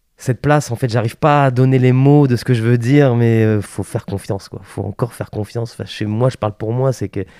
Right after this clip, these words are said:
et quarante-quatre ans, euh, quinze ans de carrière d'organisation, et des fois, je dois encore me justifier comme si j'avais dix ans. À un moment donné, faut, faut y aller, faut, faut la-, faut lâcher les rênes, et, et ça va le faire, en fait.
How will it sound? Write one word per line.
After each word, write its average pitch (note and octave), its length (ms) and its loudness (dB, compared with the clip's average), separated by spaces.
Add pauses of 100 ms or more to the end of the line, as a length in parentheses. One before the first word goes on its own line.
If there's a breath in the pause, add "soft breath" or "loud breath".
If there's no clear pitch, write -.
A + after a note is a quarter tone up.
(480 loud breath)
et G2 160 -10
quarante-quatre G#2+ 640 -10
ans, A#2 280 -6
euh, E2 180 -8
quinze A#2+ 240 -2
ans A#2+ 80 2
de A2+ 60 -2
carrière A2 320 -2
d'organisation, A2 920 0
et G#2 60 0
des G2 140 -6
fois, C3 220 -2
je A2 80 -6
dois G2 120 -2
encore A#2 300 -2
me A#2 120 2
justifier A2 500 -6
comme G2+ 160 -4
si A#2 160 -12
j'avais G#2 260 -2
dix A#2 220 -6
ans. B2 120 -2 (600 soft breath)
À G2+ 80 -8
un G2+ 80 -6
moment F#2+ 260 -4
donné, A#2+ 300 0
faut, F#2 380 -4
faut - 200 -8
y G#2+ 80 -2
aller, D#3+ 300 0
faut, F2+ 340 -14
faut F#2+ 280 -14
la-, G2+ 240 -6
faut - 160 -8
lâcher G#2+ 300 -4
les G2+ 140 -2
rênes, D3+ 260 0
et, G#2 220 -4 (480 soft breath)
et - 60 -12
ça A2 140 -6
va A#2 100 0
le C3+ 40 -4
faire, D#3 240 -6
en F#2+ 80 -8
fait. - 180 -20